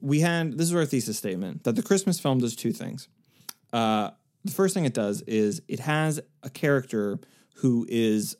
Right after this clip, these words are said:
uh, saved from cynicism. Now, to be very clear on this, not a character who is conveniently moved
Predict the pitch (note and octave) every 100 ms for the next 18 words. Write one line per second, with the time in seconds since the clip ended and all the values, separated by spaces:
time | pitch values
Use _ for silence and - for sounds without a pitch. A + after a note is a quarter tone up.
0 | _ A2+ G2+ G2+ F#2+ - _ _ _ -
1 | - E3 A3 G#3 - - _ _ - C#3
2 | A#2+ A2+ G#2+ G2+ - _ _ _ _ -
3 | B3+ F#2+ G2 - - D#3+ C3 G#2+ D2+ _
4 | _ _ _ _ _ - A2 A2+ F#2+ G#2
5 | F#2+ F#2+ F2 C3 - _ _ _ - A#2
6 | D3+ G3+ G3+ - C#3+ C3+ C#3+ A#2+ G2 -
7 | - B2 A#2 A#2 A#2 A2 G#2+ G#2+ - _
8 | - _ - E3 C#3+ C#3+ G3+ G3+ E3+ C#3+
9 | C3+ C3 D3 A2 G2+ G#2+ C3+ -